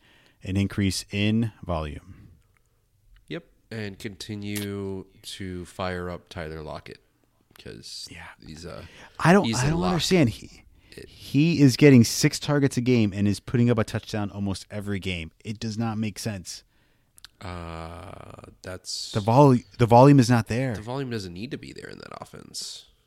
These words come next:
Speaker 2: It's
Speaker 1: I don't know.
Speaker 2: weird.
Speaker 1: I know.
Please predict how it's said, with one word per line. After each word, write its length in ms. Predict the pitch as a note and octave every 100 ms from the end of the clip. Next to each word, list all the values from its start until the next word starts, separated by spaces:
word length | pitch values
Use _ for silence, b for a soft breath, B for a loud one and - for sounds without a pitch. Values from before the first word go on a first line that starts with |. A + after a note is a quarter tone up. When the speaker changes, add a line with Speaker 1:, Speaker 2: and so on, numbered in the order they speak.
| _ _ _ _ _ _ _ _ - B B B B B
Speaker 2:
It's 240 | F#2+ - -
Speaker 1:
I 120 | G2+
don't 100 | D2 G#2+
know. 60 |
Speaker 2:
weird. 320 | F#2+ G#1+ - - _ _ _ _ _ _ _ _ _
Speaker 1:
I 120 | G2 G2
know. 180 | B2+